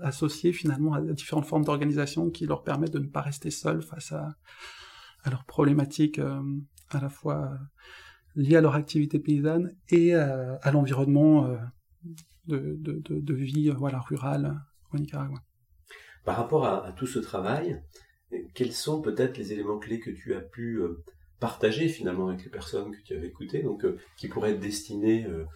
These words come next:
Speaker 2: au Nicaragua ou aux coopératives de, de ce pays, et quelles sont, euh, parmi tes découvertes, celles qui peuvent aussi nous dire quelque chose, à la fois du, du mouvement, euh, des mouvements coopératifs au niveau mondial, mais aussi peut-être en France, hein, no-, notamment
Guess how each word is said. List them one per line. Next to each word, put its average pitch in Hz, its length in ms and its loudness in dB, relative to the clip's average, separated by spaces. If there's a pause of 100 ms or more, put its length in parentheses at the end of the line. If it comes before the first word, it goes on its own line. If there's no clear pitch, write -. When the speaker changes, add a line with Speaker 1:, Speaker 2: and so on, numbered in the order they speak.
(240)
Speaker 2:
au 95 100 -4
Nicaragua 101 680 0
ou 110 60 6
aux 107 60 2
coopératives 107 760 0
de, 85 140 -8
de 85 120 -12
ce - 140 -10
pays, 131 380 -4 (340)
et 110 160 2
quelles 117 180 0
sont, 151 400 0
euh, 92 240 4
parmi 107 340 -4
tes - 120 -6
découvertes, 107 480 -2
celles - 180 -2
qui - 160 -12
peuvent 95 180 0
aussi 104 240 -4
nous 113 120 0
dire 107 180 -4
quelque 101 240 -2
chose, 127 400 -2
à 101 80 -10
la 95 80 -6
fois 117 260 -4
du, 87 300 -8
du 85 140 -10
mouvement, 95 540 -6
euh, - 680 -18 (200)
des 92 60 -10
mouvements 92 320 -2
coopératifs 107 600 -6
au - 40 -6
niveau 87 200 -8
mondial, 113 500 -4 (280)
mais 190 60 -2
aussi - 200 -4
peut-être 101 260 -2
en 90 80 -4
France, - 480 -6
hein, 95 100 -8
no-, 101 160 -2
notamment 113 600 2